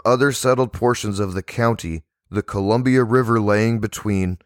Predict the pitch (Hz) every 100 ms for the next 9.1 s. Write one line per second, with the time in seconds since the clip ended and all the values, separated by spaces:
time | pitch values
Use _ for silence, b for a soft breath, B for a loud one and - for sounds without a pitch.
0 | _ _ _ 101 - 120 123 131 120 -
1 | 127 120 120 113 107 - 104 95 101 110
2 | 117 - 123 110 104 95 - 92 95 92
3 | 90 113 117 101 90 78 80 78 76 73
4 | _ _ _ _ _ - 127 - 123 151
5 | 151 131 110 - 101 113 110 113 107 -
6 | - 135 147 139 135 - 117 110 - 101
7 | 101 104 95 113 131 143 131 135 123 101
8 | 82 127 - 131 131 123 123 120 110 101
9 | 98